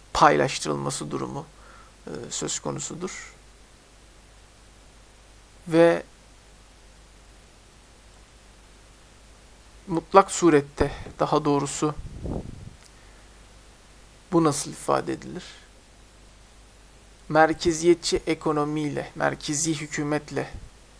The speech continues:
bir, e, ekonomik problemin, yani ekonomik sorunların cevaplandırılmaya veya işte ekonomik sorunların giderilmeye çalışıldığı gözlemlenir. Merkezi hükümet eliyle. Değil mi?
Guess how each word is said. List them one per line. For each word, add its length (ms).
bir, 460
e, 40
ekonomik 960
problemin, 600
yani 160
ekonomik 480
sorunların 640
cevaplandırılmaya 1040
veya 220
işte 220
ekonomik 380
sorunların 720
giderilmeye 420
çalışıldığı 640
gözlemlenir. 500
Merkezi 540
hükümet 500
eliyle. 360
Değil 140
mi? 140